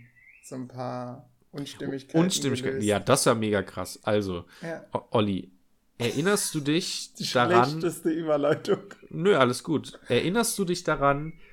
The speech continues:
Speaker 2: wie du nine eleven wahrgenommen hast? Ich weiß nicht, ob wir das schon mal, äh, ähm, ähm, besprochen haben, aber erinnerst du dich noch daran,
Speaker 1: Äh,
Speaker 2: wie
Speaker 1: ja.
Speaker 2: du das
Speaker 1: <clears throat> Ja.
Speaker 2: Oh, erzähl mal, erzähl mal.
Speaker 1: Okay, es war so, ich kam von der Schule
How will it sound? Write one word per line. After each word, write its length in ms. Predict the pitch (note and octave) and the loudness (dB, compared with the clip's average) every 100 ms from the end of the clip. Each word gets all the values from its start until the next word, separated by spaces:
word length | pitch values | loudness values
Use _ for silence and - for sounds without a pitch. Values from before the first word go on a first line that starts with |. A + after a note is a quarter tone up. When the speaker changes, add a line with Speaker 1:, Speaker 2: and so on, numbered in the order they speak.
| - - - - | -20 -20 -20 -14
Speaker 2:
wie 260 | A#2 E3 | -6 -6
du 180 | C#3+ E3 | -2 -2
nine 280 | D#3+ D3 D3 | 2 4 4
eleven 380 | C3+ B2+ A#2+ G2+ | 4 4 4 0
wahrgenommen 460 | G2 F#2+ F#2+ F#2+ F#2+ | 2 2 -2 -4 -6
hast? 120 | G2+ | -6
Ich 120 | A2 | 2
weiß 160 | D3+ F#3 | 2 4
nicht, 80 | F3+ | 2
ob 80 | |
wir 80 | D#3 | 2
das 140 | C#3+ - | 0 0
schon 100 | C#3 | 0
mal, 140 | B2+ | 0
äh, 200 | - A#2 | 0 -2
ähm, 300 | A2 A2+ A2+ A#2 | -2 -6 -8 -6
ähm, 300 | G#2 G#2 G#2 | -8 -8 -8
besprochen 460 | C3 - - E3+ D3 | -8 -2 -2 -2 0
haben, 240 | D3+ D3 | 0 0
aber 320 | - B2+ B2+ | 0 4 4
erinnerst 360 | F2 C#3 D3+ - | 4 4 4 2
du 40 | |
dich 140 | A2 G2+ | -2 -2
noch 100 | G#2+ | -4
daran, 360 | G#2 E3+ F#3+ | 0 6 6
Speaker 1:
Äh, 40 | F#3 | 8
Speaker 2:
wie 40 | |
Speaker 1:
ja. 100 | G#3 C#3 | 6 4
Speaker 2:
du 220 | E3 F#3+ | 2 2
das 400 | B3 F#3+ F3 - | 4 6 4 4
Speaker 1:
<clears throat> 20 | |
Ja. 140 | G#3+ | 4
Speaker 2:
Oh, 60 | D3 | 4
erzähl 360 | C#3+ E3 - D3 | 4 2 2 2
mal, 220 | G2 F2+ - | 0 -4 -12
erzähl 280 | - - F#2+ | -14 -12 -12
mal. 160 | F2+ - - - | -12 -18 -12 -4
Speaker 1:
Okay, 480 | F#3+ F#3+ E3 - - - - | 0 2 2 0 -14 -18 -12
es 120 | E3 | -2
war 100 | F#3 | 0
so, 200 | G3 F#3+ | 4 2
ich 100 | F3 | 2
kam 180 | G#3 G#3+ | -2 -2
von 120 | G#3+ | 0
der 80 | F3 | -2
Schule 500 | E3+ G3 A3+ C4 | -2 -2 2 0